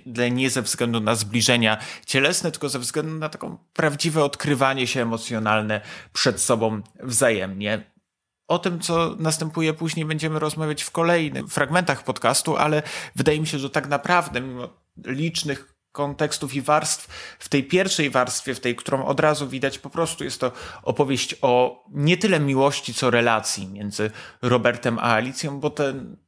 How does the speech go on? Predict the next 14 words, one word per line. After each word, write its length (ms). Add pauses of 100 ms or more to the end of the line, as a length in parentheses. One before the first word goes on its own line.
(320)
ta 140
miłość 600
tytularna 560
nie 140
będzie 260
tutaj 280
oczywista, 400
nie 120
mamy 220
do 100
czynienia 340
z 80
takim 260
tradycyjnym 880